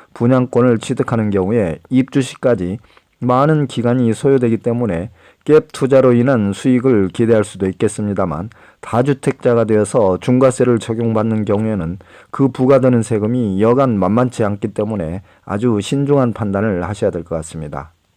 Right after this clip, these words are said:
다음은 가급적 주택을 신규 취득하는 경우에 부부 공동 명의로 취득하는 것이 양도세나 종부세 등에서 월등히 유리하다는 것을 알 수가 있습니다. 또한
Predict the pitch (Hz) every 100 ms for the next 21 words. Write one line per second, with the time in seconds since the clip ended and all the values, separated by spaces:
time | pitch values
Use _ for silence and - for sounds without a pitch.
0 | _ _ _ _ - - _ 139 131 147
1 | 127 110 110 127 139 - 98 101 - -
2 | 127 120 123 131 110 107 - 151 139 139
3 | 123 - 135 135 - - 131 127 123 131
4 | 82 90 117 _ - 117 117 104 117 120
5 | 127 139 123 110 117 123 98 - - 123
6 | 117 104 107 101 80 87 - _ _ _
7 | 104 113 120 120 - 120 117 101 117 117
8 | 117 120 107 107 104 90 85 104 - 110
9 | 123 - 143 135 104 92 113 123 117 110
10 | 101 95 90 90 92 95 113 92 92 -
11 | 85 82 - 80 80 78 - 139 127 107